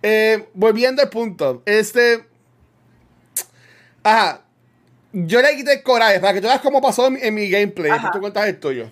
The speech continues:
Speaker 2: Sí, pero yo no sé qué es lo que pasa si tú se lo quitas.
Speaker 1: Pues yo le quité el coraje, eh,
Speaker 2: Ajá.
Speaker 1: Alex se, está de que volá.
Speaker 2: Ah, porque
Speaker 1: ¿Verdad?
Speaker 2: ella lo absorbe.
Speaker 1: Sí, la absorbe todo el coraje.
Speaker 2: Oh.
Speaker 1: Charlotte se queda como que en un trance de que no siente nada.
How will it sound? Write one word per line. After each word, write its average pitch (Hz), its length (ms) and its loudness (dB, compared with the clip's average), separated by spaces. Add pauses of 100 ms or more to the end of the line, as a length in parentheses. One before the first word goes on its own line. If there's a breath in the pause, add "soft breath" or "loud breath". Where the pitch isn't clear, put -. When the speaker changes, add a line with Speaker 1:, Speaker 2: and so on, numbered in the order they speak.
(140)
Speaker 2:
Sí, 262 100 -4
pero 254 140 2
yo 247 120 -2
no 302 120 0
sé 294 300 0
qué 269 80 -4
es 285 60 -4
lo 254 100 -2
que 254 80 -2
pasa 254 260 -4
si 262 140 -12
tú 220 100 -16
se 226 100 -10
lo 214 120 -6
quitas. 165 340 -8 (220 loud breath)
Speaker 1:
Pues 190 180 2
yo 208 140 2
le 254 120 2
quité 277 200 0
el - 80 0
coraje, 240 720 2 (180)
eh, 185 380 2 (100)
Speaker 2:
Ajá. 180 160 0
Speaker 1:
Alex 262 460 -2
se, 208 400 -4 (480)
está 220 580 0
de 311 100 -2
que 214 220 -2
volá. 180 600 -2 (500 soft breath)
Speaker 2:
Ah, 214 640 -2
porque 180 140 4
Speaker 1:
¿Verdad? 202 240 4
Speaker 2:
ella - 20 -
lo 294 60 2 (240)
absorbe. 214 440 -2 (340 soft breath)
Speaker 1:
Sí, 202 400 -4
la 180 100 0
absorbe 180 260 -4
todo 240 120 0
el 233 120 0
coraje. 254 580 2
Speaker 2:
Oh. 208 100 -12
Speaker 1:
Charlotte 208 540 2
se 247 220 -2
queda 226 240 2
como 233 220 -2
que 208 80 0
en 196 140 0
un 226 200 -6
trance 208 400 -2
de 214 120 0
que 180 120 -4
no 175 100 -2
siente 208 460 -2
nada. 156 640 -6